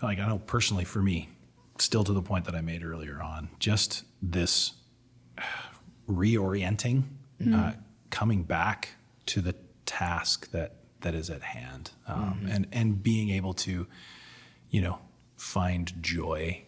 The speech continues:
Speaker 1: in that. I know it's a, it's a funny thing. Um, <laughs> ministry, when it, when things switched over to the live stream,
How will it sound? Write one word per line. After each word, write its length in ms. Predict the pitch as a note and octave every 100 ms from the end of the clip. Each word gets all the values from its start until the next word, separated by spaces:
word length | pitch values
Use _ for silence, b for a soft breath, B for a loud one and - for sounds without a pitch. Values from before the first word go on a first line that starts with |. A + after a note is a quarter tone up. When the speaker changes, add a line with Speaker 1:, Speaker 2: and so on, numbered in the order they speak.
| - _ -
Speaker 1:
in 260 | E2+ F#2
that. 400 | G2+ A#2 F3 - -
I 80 | F#2
know 160 | F#2 F2+
it's 160 | -
a, 80 | C#2 -
it's 240 | - -
a 80 | F2+
funny 300 | - F2+ F2+
thing. 400 | - F2+ F#2 F2 - -
Um, 440 | F2+ E2 E2 E2 - _ B B B B B -
<laughs> 720 | - - - - A#2+ - - - - B B B B B B B B B B - - - -
ministry, 880 | A2+ A2 A#2 - A#2+ A#2 A2+ A2+ -
when 180 | G#2 G#2
it, 80 | G#2
when 100 | G#2+
things 220 | G#2+ A#2
switched 260 | - C3+ -
over 160 | A2 G2+
to 60 |
the 60 | F#2+
live 260 | F2+ F#2
stream, 500 | - G#2+ C3 C3+ -